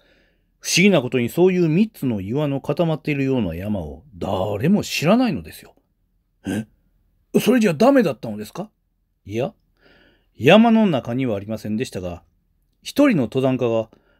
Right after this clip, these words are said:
そういう名の三つの岩のある島を知っていると言って教えてくれたのです。その人は山登りばかりでなく、非常な旅行家で、日本の隅から隅まで知っている人です。島ですって？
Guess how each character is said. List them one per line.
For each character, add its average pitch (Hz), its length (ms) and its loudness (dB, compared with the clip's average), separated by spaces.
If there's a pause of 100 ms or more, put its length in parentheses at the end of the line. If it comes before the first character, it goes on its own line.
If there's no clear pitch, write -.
そ 226 240 -2
う 240 60 0
い 220 80 2
う 208 180 2
名 165 200 0
の 196 160 -2
三 202 320 0
つ - 140 -10
の 110 120 -2
岩 139 260 -2
の 120 100 -4
あ 87 60 -6
る 82 160 -12
島 294 480 0
を 90 120 -4
知 - 160 -10
っ - 40 -20
て 110 100 -8
い 110 40 -4
る 123 60 -8
と 98 80 -8
言 87 80 -8
っ - 40 -20
て 85 320 -12
教 135 80 -2 (120)
え 127 80 0
て 110 100 -4
く 113 100 -8
れ 104 60 -4
た 78 100 -12
の 80 80 -16
で - 60 -20
す。 - 200 -20 (680)
そ - 200 -4
の 190 120 2
人 127 240 -2
は 95 280 -8 (140)
山 214 300 4
登 202 260 2
り 107 140 -6
ば 131 160 0
か 127 100 -2
り 98 120 -8
で 92 140 -12
な 101 180 -10
く、 87 200 -14 (320)
非 - 160 -4
常 160 220 4
な 160 180 2
旅 104 160 -8
行 110 160 -6
家 110 100 -2
で、 117 220 -4 (420)
日 180 80 4
本 202 260 4
の 190 160 0
隅 120 380 -4
か 139 140 -2
ら 190 140 2
隅 165 340 2
ま 196 120 4
で 92 120 -8
知 - 120 -8
っ - 60 -20
て 113 100 -6
い 104 40 -6
る 113 120 -6
人 202 220 -4
で 92 100 -10
す。 - 200 -20 (1040)
島 - 640 2
で - 100 -12
す - 120 -14
っ - 40 -20
て？ - 220 -14